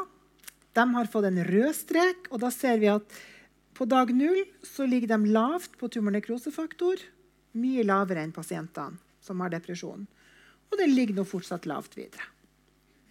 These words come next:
Mens den grønne og den blå streken,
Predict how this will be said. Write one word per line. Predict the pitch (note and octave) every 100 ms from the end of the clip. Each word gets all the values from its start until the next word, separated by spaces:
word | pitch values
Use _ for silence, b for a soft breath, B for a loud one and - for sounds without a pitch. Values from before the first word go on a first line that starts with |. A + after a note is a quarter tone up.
| b _ _ _ _ _ -
Mens | C4 D#4 D#4 - D4
den | C#4
grønne | C4 C#4 D4+ C#4+ A#3
og |
den | A3 G3
blå | G#3+ D4 -
streken, | - D#4+ D#4+ F4+ F#4+